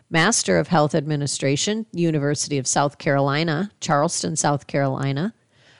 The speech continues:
Bachelor of Science in Workforce, Education and Development from Southern Illinois University in Carbondale, Illinois. Age forty-two. Contact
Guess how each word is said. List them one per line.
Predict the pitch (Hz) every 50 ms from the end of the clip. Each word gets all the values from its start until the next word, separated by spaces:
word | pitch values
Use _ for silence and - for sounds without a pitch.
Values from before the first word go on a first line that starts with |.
| _ _ _
Bachelor | - 240 262 - - - 269 240 233 226 214
of | 202 -
Science | - - 220 202 240 277 254 220 226 - -
in | 196 180 175
Workforce, | 165 180 220 226 - - - 202 185 170 202 233 - - - - _
Education | - 202 196 180 202 180 - - 190 185 196 - - 214 208 208
and | 180 185 160
Development | 165 147 160 185 214 254 - - 185 190 202 202 -
from | - 214 208
Southern | - - - 208 196 208 196 185 175
Illinois | 160 151 151 151 151 170 180 208 220 214
University | 196 156 156 156 151 135 156 156 151 - 190 165 190 202
in | 202 190 196
Carbondale, | - - - 208 214 196 180 156 143 135 135 131 135 135 139
Illinois. | 135 135 135 135 131 135 127 - 69 - - - _ _ _ _ _ _ _ _ _ _ _ _ - _ _ _ _ _ _ _ _ _ _ _ _
Age | 156 160 151 147 151 170 185 - - - _ _
forty-two. | _ - 202 196 202 208 240 254 - - - 208 175 151 135 139 135 - _ _ _ _ _ _ _ _ _ _ _ _ _ _ _ _ _
Contact | - - 190 196 233 254 247 - 202 175 156 165 196 - - - -